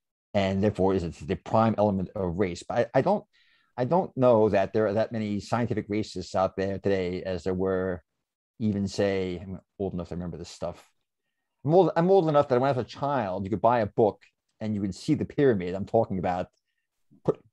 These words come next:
put in the book as, eh, truth of the way things are. So I, I don't think we see books like that <laughs> around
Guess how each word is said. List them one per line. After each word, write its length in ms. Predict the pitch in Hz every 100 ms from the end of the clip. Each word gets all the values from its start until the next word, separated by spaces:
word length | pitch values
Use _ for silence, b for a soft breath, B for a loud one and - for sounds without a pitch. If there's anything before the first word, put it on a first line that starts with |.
| -
put 80 | 170
in 100 | 160
the 80 | 131
book 300 | 110 107 -
as, 580 | 113 104 101 98 101 - _ _ -
eh, 140 | 90 - _ _ _ _
truth 380 | - 113 90 -
of 100 | 85
the 60 | 92
way 120 | 98
things 300 | - 90 -
are. 360 | 95 76 - - _ _ b b b
So 160 | - 127
I, 220 | 143 107 -
I 60 | 139
don't 120 | 151
think 100 | -
we 60 | 131
see 140 | 135
books 180 | 120 131
like 140 | 107
that 160 | 110 117
<laughs> 20 |
around 140 | 113